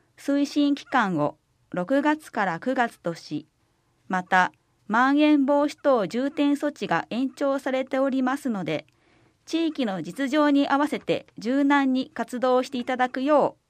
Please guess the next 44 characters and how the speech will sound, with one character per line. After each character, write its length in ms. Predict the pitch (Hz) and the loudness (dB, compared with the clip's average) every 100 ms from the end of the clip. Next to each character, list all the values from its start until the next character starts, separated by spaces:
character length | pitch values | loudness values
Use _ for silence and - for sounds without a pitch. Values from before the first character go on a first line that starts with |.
| - | -10
う 60 | |
お 40 | 180 | -6
願 300 | 202 214 208 | -2 0 0
い 60 | |
し 40 | 208 | -4
て 140 | - | -6
お 80 | 202 | -6
り 140 | 196 | -4
ま 160 | 196 196 | -6 -6
す。 180 | - - _ _ _ _ _ _ _ _ _ _ _ _ _ _ - 190 | -8 -20 _ _ _ _ _ _ _ _ _ _ _ _ _ _ -12 -6
集 80 | 262 | 2
め 160 | 285 302 | 4 6
ら 100 | 320 | 6
れ 80 | 320 | 4
た 140 | 226 | 0
募 180 | 185 180 | 0 -6
金 280 | 202 190 185 | -6 -6 0
は、 220 | 185 - _ _ _ _ | 0 0 _ _ _ _
港 300 | - 285 294 | 0 4 4
北 320 | 294 294 294 269 | 2 0 -2 -4
区 260 | 190 - _ - | -4 -4 _ -8
地 240 | 285 277 | -2 -2
域 200 | 254 196 | -2 -8
防 260 | 175 220 247 | -4 -2 -2
災 280 | 254 247 247 | -2 -4 -2
拠 160 | 262 | -6
点 320 | 240 170 156 - | -2 0 -2 -2
運 340 | 254 277 285 | 0 2 2
営 260 | 277 277 277 | 2 0 -2
委 100 | 269 | 0
員 180 | 262 247 | 0 -2
会 300 | - 165 - | 0 -2 -2
連 280 | 196 262 277 | -6 -2 0
絡 260 | 285 294 277 | -2 -4 -6
協 180 | 294 | -4
議 140 | 277 294 | -4 -2
会 300 | 208 180 185 | 0 -2 -2
へ 80 | 185 | -2
の 240 | 160 - _ _ _ - | -4 -4 _ _ _ -6
助 140 | 208 | -6
成 300 | - 262 262 | 0 0 0
金 280 | 254 247 240 - | -2 -4 -4 -2
交 220 | 226 226 | -2 -2
付、 300 | - 202 | -2 -4